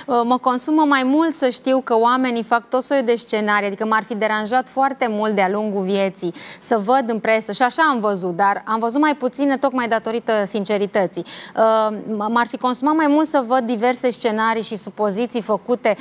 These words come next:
de la o tăcere de-a mea, pentru că ele oricum ar fi existat, adică nu m-ar fi lăsat cumva presa în pace, ar fi fost tot soiul de scenarii și de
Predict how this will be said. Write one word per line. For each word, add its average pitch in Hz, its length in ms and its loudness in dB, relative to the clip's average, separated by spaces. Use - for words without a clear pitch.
de 214 160 2
la 254 140 6
o 233 80 0
tăcere 233 500 0
de-a 208 180 2
mea, 175 320 -8
pentru 254 220 -2
că 285 100 0
ele 277 120 4
oricum 277 220 0
ar 190 100 0
fi 190 120 -6
existat, 180 520 -4
adică 185 260 -4
nu 233 80 2
m-ar 208 160 0
fi - 100 -8
lăsat 185 360 -2
cumva 180 360 -2
presa 196 280 -2
în 180 100 -2
pace, 196 580 0
ar 392 180 2
fi 330 160 0
fost 320 240 0
tot 359 140 2
soiul 285 260 2
de 214 100 2
scenarii 233 540 0
și 220 140 -4
de 190 340 2